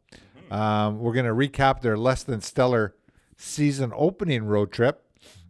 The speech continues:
Speaker 2: And, uh, we'll chat ab-, about the Bombers being nine and one with a chance to
Speaker 1: Speaking of
Speaker 2: wrap
Speaker 1: too good.
Speaker 2: Yeah, speaking of too good, they are, they are definitely too good. And, um, and then we'll have the et cetera, where I'm gonna tell Mike about my,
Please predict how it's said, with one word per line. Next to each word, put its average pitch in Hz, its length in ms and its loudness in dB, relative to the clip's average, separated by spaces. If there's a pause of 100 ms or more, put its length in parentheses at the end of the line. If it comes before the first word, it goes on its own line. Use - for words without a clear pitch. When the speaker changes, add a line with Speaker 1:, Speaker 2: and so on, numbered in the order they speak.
(280)
Speaker 2:
And, 107 380 -4
uh, 101 480 0
we'll 113 120 -4
chat 120 400 2 (220)
ab-, 104 220 -12 (100)
about 107 320 -4
the - 60 -14
Bombers 131 480 6
being 107 220 -2
nine 110 240 2
and 101 80 -2
one 143 340 4 (480)
with 104 160 -4
a 107 60 -4
chance 113 340 -2
to - 140 -18
Speaker 1:
Speaking 104 100 0
of 110 60 4
Speaker 2:
wrap 113 240 4
Speaker 1:
too 151 240 -12
good. 123 400 -4
Speaker 2:
Yeah, 117 180 0
speaking 135 300 -6
of 87 100 -10
too - 180 -6
good, 95 440 -6
they 131 160 -2
are, 85 220 -4 (220)
they 110 280 -8
are 85 160 -6
definitely 87 480 -8
too 90 180 -10
good. 85 240 -10 (680)
And, 107 300 -4
um, 101 480 0 (420)
and 120 80 -10
then 135 100 -2
we'll 127 100 0
have 123 140 -2
the 107 120 0
et 101 100 -6
cetera, 104 480 -2
where 98 360 -2 (420)
I'm 123 80 -10
gonna 117 140 -2
tell 117 200 -4
Mike 107 240 -2
about 95 240 -4
my, 90 360 -6